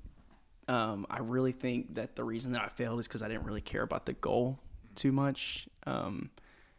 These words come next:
I always, especially the workout goals, like, I don't think I ever had the motivation behind those to complete them, but the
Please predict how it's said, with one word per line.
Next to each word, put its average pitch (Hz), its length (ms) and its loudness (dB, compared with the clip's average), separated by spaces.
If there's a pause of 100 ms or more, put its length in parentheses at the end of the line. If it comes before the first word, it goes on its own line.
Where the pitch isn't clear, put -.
(160)
I 127 120 8
always, 131 360 10
especially 123 600 4 (720)
the 117 100 -2
workout 117 380 4
goals, 123 260 4
like, 110 120 0
I 110 40 2
don't 113 100 0
think 107 160 -2
I 80 60 -2
ever 104 180 -2
had 107 340 2
the 113 80 0
motivation 113 720 4 (120)
behind 110 380 2
those 113 320 2
to 113 360 2 (400)
complete 113 360 0
them, 127 440 2
but 104 360 -2 (640)
the 110 420 4